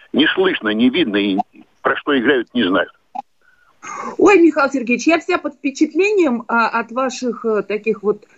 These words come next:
Speaker 2: резких, интересных высказываний. Я по этому поводу пойду кофе себе заварю. Щас будет небольшой, э, эпизод с новостями. Вот, а потом мы с вами встретимся. И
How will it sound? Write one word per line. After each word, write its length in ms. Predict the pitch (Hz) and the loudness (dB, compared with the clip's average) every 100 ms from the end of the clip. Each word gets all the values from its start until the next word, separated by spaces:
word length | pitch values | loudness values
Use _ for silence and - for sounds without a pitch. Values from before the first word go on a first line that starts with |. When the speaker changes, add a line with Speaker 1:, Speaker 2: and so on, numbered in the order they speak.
| _ | _
Speaker 2:
резких, 580 | 220 226 220 - 190 - | 0 2 2 0 -4 -2
интересных 600 | 196 202 226 196 - - | -2 0 2 2 0 -4
высказываний. 520 | 202 202 330 320 214 190 | -4 -2 -2 0 2 2
Я 120 | 214 | 0
по 120 | 208 | 0
этому 280 | 220 214 214 | -2 0 0
поводу 280 | 214 196 160 | 2 0 0
пойду 260 | 214 208 | -4 -2
кофе 260 | 208 226 - | 2 0 0
себе 240 | - 175 | -8 -6
заварю. 420 | 190 185 214 311 453 | -4 -2 0 2 2
Щас 240 | 240 202 | 0 -4
будет 280 | 190 208 202 | 0 0 0
небольшой, 720 | 202 202 208 - 208 175 175 - - _ | -2 -2 -2 0 2 2 0 -20 -20 _
э, 100 | 175 170 202 | 0 0 2
эпизод 420 | 214 208 214 208 | 2 4 4 2
с 40 | |
новостями. 880 | 208 202 202 202 285 320 466 330 143 _ _ _ _ - _ | -2 0 0 0 2 2 4 0 -2 _ _ _ _ -20 _
Вот, 260 | 170 214 196 | 0 2 2
а 100 | - | 0
потом 260 | 190 202 233 | -4 -2 0
мы 60 | 220 | -2
с 80 | 220 | 0
вами 220 | 196 190 | 0 0
встретимся. 1160 | - - 175 170 269 311 269 247 220 - 196 - _ _ _ _ - | -6 -4 -2 2 4 2 0 -2 -2 0 -2 -2 _ _ _ _ -2
И 120 | 240 | 0